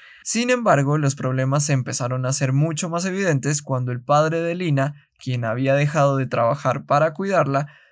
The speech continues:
tuvo que regresar al trabajo para suplir las necesidades económicas del hogar. Por esta razón, se decidió que Lina ingresaría a una guardería y que el resto del tiempo en que sus padres no podían estar con ella estaría bajo el cuidado de su abuela.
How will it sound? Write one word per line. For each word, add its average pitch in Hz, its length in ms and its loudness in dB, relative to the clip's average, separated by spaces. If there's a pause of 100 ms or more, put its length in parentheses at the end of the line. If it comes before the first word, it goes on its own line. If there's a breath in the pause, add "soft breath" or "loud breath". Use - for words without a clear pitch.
(180 loud breath)
tuvo 202 440 0
que 165 100 0
regresar 139 520 0
al 139 120 2
trabajo 156 580 2
para 131 200 2
suplir 131 360 -4
las 131 220 0
necesidades 135 800 0
económicas 147 720 0
del 143 140 0
hogar. 180 300 0 (320 soft breath)
Por 160 140 2
esta 196 200 2
razón, 214 520 2
se 180 160 -2
decidió 170 500 -2
que 165 140 -2
Lina 143 420 0
ingresaría 131 640 0
a 127 80 4
una 139 220 0
guardería 160 680 2
y 175 220 0
que 151 140 2
el 139 100 4
resto 156 360 -2
del 175 180 -4
tiempo 151 340 -2
en 120 100 -8
que 127 120 -10
sus 123 180 -8
padres 135 400 2
no 151 180 0
podían 175 340 -2
estar 175 260 -4
con 190 160 -4
ella 151 340 2
estaría 151 540 0
bajo 151 300 2
el 139 120 -4
cuidado 123 460 -2
de 123 80 -6
su 143 140 -6
abuela. 160 400 0